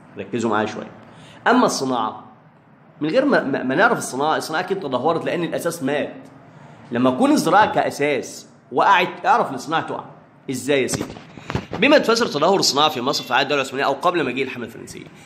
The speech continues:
كانت يدوية بسيطة لم تصل إلى الآلية كما حدث في أوروبا.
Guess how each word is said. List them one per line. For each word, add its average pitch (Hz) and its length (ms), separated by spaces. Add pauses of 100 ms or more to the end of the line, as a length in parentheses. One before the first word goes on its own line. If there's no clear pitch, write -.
(140)
كانت 165 400
يدوية 143 540
بسيطة 143 480
لم 131 200
تصل 160 220
إلى 143 180
الآلية 139 320
كما 143 160
حدث 139 260
في - 120
أوروبا. 104 220